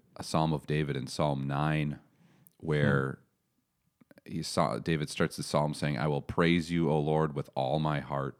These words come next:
Speaker 1: I will tell of all your wonders."
Speaker 2: Hmm.
Speaker 1: And, um, I've heard in another translation where it's, it's translated in, "I will tell of your wonderful works."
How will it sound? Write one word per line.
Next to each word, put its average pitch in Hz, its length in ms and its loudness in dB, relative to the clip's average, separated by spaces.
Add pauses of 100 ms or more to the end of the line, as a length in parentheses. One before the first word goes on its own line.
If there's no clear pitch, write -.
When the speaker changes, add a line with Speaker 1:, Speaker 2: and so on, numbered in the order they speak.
(100)
Speaker 1:
I 76 100 -4
will 69 140 -2
tell 80 580 0
of 73 200 -4
all 71 400 0
your 71 160 -4
wonders." 67 640 -6 (260)
Speaker 2:
Hmm. 95 180 -6 (180)
Speaker 1:
And, 73 480 0
um, 69 360 0
I've 76 180 -6
heard 80 220 0
in 69 80 -2
another 73 320 0
translation 67 880 -2
where 65 400 -4 (480)
it's, - 420 -8
it's - 140 -8
translated 71 520 0
in, 69 220 -4
"I 76 100 0
will 69 160 0
tell 90 380 2
of 71 180 2
your 69 180 -2
wonderful 76 580 0
works." - 580 -6